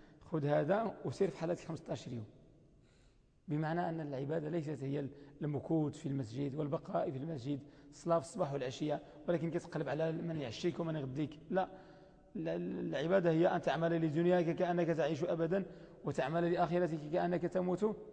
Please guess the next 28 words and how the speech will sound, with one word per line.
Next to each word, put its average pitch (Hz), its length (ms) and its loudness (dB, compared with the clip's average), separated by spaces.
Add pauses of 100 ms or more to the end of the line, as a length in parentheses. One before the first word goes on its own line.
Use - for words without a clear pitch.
(180)
غدا. 175 400 4
جمع 165 200 0
بين 180 220 4
الأمرين 185 600 2 (440)
معا. 139 260 -2 (600)
مشى - 140 -2
هذا 185 240 2
الرجل 139 280 -2
هذا 139 340 -2 (380)
بدا 151 140 -2
كيحت-، - 520 -6 (120)
كيحتطب، 143 400 -2 (800)
كيجيب 143 680 -2
الحطب، 135 400 -4
الحطب 156 320 -6
من، 143 240 -4 (460)
من 170 100 -2
الغابة 147 400 0 (400)
ويبيعه 147 580 2 (380)
ويرجع 156 540 2 (320)
ويبيعه. 151 520 0 (340)
واحد 175 140 -10
شوية 220 240 -6
خمسطاش 202 420 -6
يوم 220 180 -4
جا 175 140 -2
لاباس 180 300 -4
عليه، 104 220 -10